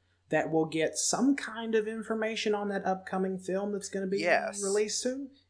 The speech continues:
Speaker 2: Yes. Yeah, the last time I heard, they had not even made, uh, final, like, they had not even finalized the, um, director. Like, the director was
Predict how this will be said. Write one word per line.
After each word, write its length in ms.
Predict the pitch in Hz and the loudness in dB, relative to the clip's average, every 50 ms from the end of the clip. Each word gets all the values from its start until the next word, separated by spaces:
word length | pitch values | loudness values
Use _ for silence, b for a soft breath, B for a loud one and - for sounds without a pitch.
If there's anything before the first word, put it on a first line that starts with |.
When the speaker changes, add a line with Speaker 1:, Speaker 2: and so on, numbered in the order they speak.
| b - | b -6
Speaker 2:
Yes. 520 | 147 156 160 147 117 - - - - - - 151 | 0 2 4 4 4 4 0 -6 -8 -10 -8 -4
Yeah, 220 | 151 175 185 156 135 | 2 4 4 4 4
the 120 | - 139 139 | 2 0 2
last 260 | 156 190 247 - - | 4 4 4 2 0
time 140 | - 277 - | -4 -2 0
I 60 | - | 0
heard, 140 | 220 233 208 | 0 0 0
they 100 | 196 180 | 0 -2
had 200 | 170 175 175 175 | 2 2 0 2
not 140 | 175 170 170 | 0 -4 -6
even 420 | 175 170 160 160 143 139 135 135 | -6 -6 -4 -6 -6 -6 -10 -10
made, 460 | 139 143 143 151 151 147 143 135 - - b b b b b b b | -6 -4 -4 -4 -4 -4 -6 -8 -10 -14 b b b b b b b
uh, 380 | - 127 135 131 127 120 113 117 | -2 0 0 2 2 2 0 0
final, 680 | - - - 139 147 147 147 143 143 135 135 131 127 - | -4 -6 -4 -2 -2 -2 -2 -4 -6 -6 -6 -6 -6 -4
like, 100 | 139 131 | -2 0
they 120 | - 151 147 | 2 2 2
had 100 | 156 143 | 2 2
not 160 | 147 147 151 | 0 0 0
even 140 | 147 139 127 | -2 -6 -4
finalized 680 | - 135 135 139 139 135 131 127 127 127 123 - - | -2 -2 0 0 -2 -2 -2 -2 -2 -2 -4 -6 -8
the, 560 | 139 131 127 127 127 123 123 120 120 117 - _ _ _ _ _ _ _ - | -10 -12 -14 -14 -14 -14 -14 -16 -16 -18 -20 _ _ _ _ _ _ _ -10
um, 540 | 117 123 120 117 110 110 - - - - _ _ _ _ _ - | -8 -6 -4 -4 -4 -6 -6 -8 -12 -18 _ _ _ _ _ -8
director. 640 | - 131 123 131 143 139 _ - - 82 71 71 - | -6 0 4 4 4 4 _ -2 -4 -4 -4 -4 -2
Like, 140 | - 127 120 | -2 -2 -2
the 40 | - | 0
director 380 | 120 147 151 165 - - 151 139 | 4 8 8 8 8 8 6 6
was 600 | 135 135 143 143 143 147 143 135 135 - - - | 6 8 6 6 6 6 4 2 0 -2 -6 -8